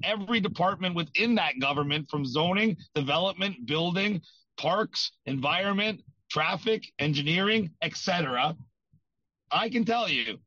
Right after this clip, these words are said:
since I've been alive and far longer, every single re-, development, large or small scale, would always have to have a minimum amount of parking for the development itself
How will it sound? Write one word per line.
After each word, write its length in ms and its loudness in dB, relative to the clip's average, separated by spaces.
since 320 0
I've 260 0
been 100 2
alive 520 0
and 160 -2
far 240 2
longer, 640 0
every 400 2
single 500 2
re-, 340 0
development, 720 0
large 440 0
or 120 0
small 360 0
scale, 520 -2
would 140 0
always 360 2
have 240 0
to 80 -2
have 380 0
a 100 0
minimum 480 0
amount 320 0
of 140 -4
parking 600 -2
for 160 -2
the 100 0
development 560 -2
itself 500 0